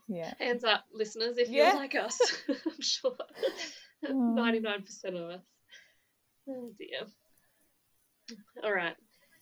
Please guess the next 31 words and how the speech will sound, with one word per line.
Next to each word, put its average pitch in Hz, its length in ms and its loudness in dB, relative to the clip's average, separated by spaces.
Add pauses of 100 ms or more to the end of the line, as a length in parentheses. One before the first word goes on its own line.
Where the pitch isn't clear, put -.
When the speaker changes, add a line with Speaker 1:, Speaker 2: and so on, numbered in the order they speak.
(160)
Speaker 2:
And 254 100 4
then 294 100 6
I 320 80 6
guess 247 260 -2
I, 254 40 -2
I 226 300 -2
wanted 247 160 -2
to 254 100 -8
touch - 240 -6
on 196 120 -6
this. 185 260 -6
One 208 180 0
other 226 200 -4
listener 185 580 -8 (420)
actually 202 280 -2
said 185 200 0
that 170 120 -2
she 202 160 -2
felt 214 340 -8
when 196 120 -6
she 208 140 -8
got 196 100 -2
a 190 40 -4
diagnosis 175 520 -4
for 185 80 -20
her 190 80 -20
child, - 320 -6
she 208 100 -10
felt 196 220 -2
literally 214 340 -4
nothing. - 480 -12